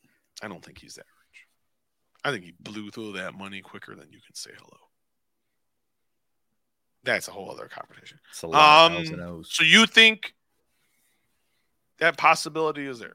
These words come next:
Speaker 2: I think the possibility is there for a money grab. Oscar's been training. Floyd never stopped training.
Speaker 1: I talked last week with Oscar De La Hoya, and I brought it, brought it up to him.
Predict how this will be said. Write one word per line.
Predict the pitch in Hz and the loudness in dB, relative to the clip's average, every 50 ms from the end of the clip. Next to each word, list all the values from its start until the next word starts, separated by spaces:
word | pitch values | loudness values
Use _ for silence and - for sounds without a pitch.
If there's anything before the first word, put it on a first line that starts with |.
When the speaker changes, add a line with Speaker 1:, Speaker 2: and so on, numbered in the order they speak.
| _ _ _ _ _ _ - | _ _ _ _ _ _ -4
Speaker 2:
I | - 131 | -2 -2
think | 127 - 143 143 139 113 | 0 0 0 0 0 0
the | 131 | -2
possibility | 117 - 127 120 110 104 107 92 107 104 101 101 98 | -2 0 0 0 0 0 0 0 2 2 2 2 0
is | 92 | 0
there | 104 98 92 | -2 -2 -2
for | - - 95 | -4 -4 -8
a | 87 | -8
money | 85 85 85 87 87 | -8 -8 -8 -8 -8
grab. | 80 95 92 92 98 95 92 - _ _ _ _ _ _ _ _ _ _ _ _ _ _ _ _ _ _ - | -6 -4 -4 -2 -4 -6 -8 -14 _ _ _ _ _ _ _ _ _ _ _ _ _ _ _ _ _ _ -4
Oscar's | 87 107 107 101 - - 110 101 95 - | -2 0 0 0 -2 -2 -2 -2 -2 -2
been | 95 98 95 98 | -4 -4 -4 -4
training. | 92 - 92 92 92 95 92 98 98 98 98 98 _ _ _ _ _ _ _ | -6 -6 -6 -4 -4 -4 -4 -4 -4 -6 -8 -10 _ _ _ _ _ _ _
Floyd | - - 90 90 92 95 | -8 -4 -2 -2 -2 -2
never | 95 95 92 90 90 | -2 -4 -4 -6 -10
stopped | - - - 85 85 87 - | -10 -8 -8 -8 -8 -8 -10
training. | - - 98 95 95 95 92 92 92 - _ _ _ _ _ _ _ _ _ _ _ _ _ _ _ _ - - - - - - - _ _ _ _ _ - | -8 -6 -6 -4 -4 -6 -6 -8 -10 -14 _ _ _ _ _ _ _ _ _ _ _ _ _ _ _ _ -20 -20 -20 -20 -20 -20 -20 _ _ _ _ _ -2
Speaker 1:
I | - 190 240 440 415 - | 0 2 2 0 -2 -4
talked | - - 247 226 208 190 - - - - | -4 0 2 4 4 4 2 -2 -14 -14
last | 76 131 156 160 151 135 - - | -6 -2 0 2 2 0 -2 -4
week | 147 131 123 113 - | -10 -10 -12 -12 -12
with | 117 - | -8 -4
Oscar | 117 104 98 - - - 110 | -2 -2 -2 -4 -6 -10 -12
De | 95 98 85 | -14 -14 -14
La | 76 73 | -14 -14
Hoya, | - 73 60 53 - - - - | -16 -16 -18 -18 -20 -20 -20 -20
and | - 98 - | -16 -8 -2
I | - 185 247 | 0 0 0
brought | - - 302 247 233 226 208 | 0 2 2 4 4 4 2
it, | 220 - - - | 0 -6 -6 -6
brought | 214 247 254 | -6 -6 -6
it | 277 | -6
up | 311 320 - - | -8 -10 -10 -12
to | - - | -20 -20
him. | - | -20